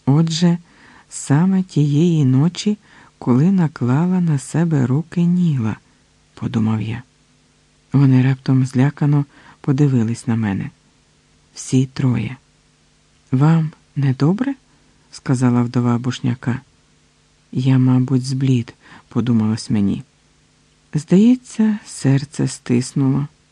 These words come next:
Вони заметушилися, вдова принесла валідол, я поклав пігулку під язик і оглянув кімнату, заставлену добротними меблями. На стіні цокав старовинний годинник.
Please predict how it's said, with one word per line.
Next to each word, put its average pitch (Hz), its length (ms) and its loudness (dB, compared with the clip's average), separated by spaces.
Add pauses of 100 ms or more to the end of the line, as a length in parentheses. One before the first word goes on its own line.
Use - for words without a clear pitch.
(640)
Вони 127 220 2
заметушилися, 170 1080 -2 (760)
вдова 151 400 0
принесла 127 640 0
валідол, 131 600 0 (920)
я 135 160 2
поклав 127 460 0
пігулку 127 560 -2
під 123 180 -2
язик 123 400 0 (380)
і 147 120 0
оглянув 147 500 2
кімнату, 143 680 -2 (520)
заставлену 170 960 0
добротними 131 960 -2 (400)
меблями. 98 680 -4 (1500)
На 147 140 2
стіні 208 360 2
цокав 165 500 -2
старовинний 143 640 0
годинник. 123 680 -4